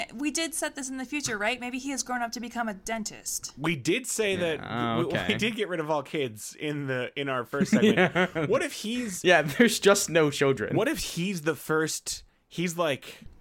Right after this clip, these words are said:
Speaker 2: after the Tooth Fairy goes nuts, he's, like, the first kid they find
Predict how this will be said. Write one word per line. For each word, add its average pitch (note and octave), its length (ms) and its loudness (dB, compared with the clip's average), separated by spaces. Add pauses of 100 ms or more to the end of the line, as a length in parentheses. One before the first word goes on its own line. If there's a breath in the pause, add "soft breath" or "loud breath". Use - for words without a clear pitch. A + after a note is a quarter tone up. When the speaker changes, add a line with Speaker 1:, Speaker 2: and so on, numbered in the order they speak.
Speaker 2:
after F3+ 320 0
the D#3 100 0
Tooth D3 320 -2
Fairy A#2+ 320 2
goes G#2+ 300 0
nuts, G2+ 640 -2
he's, C3+ 420 -4
like, A2+ 300 0
the A#2+ 140 0
first A#2+ 460 -4
kid A#2+ 340 -4
they G#2+ 200 0
find A#2 880 -4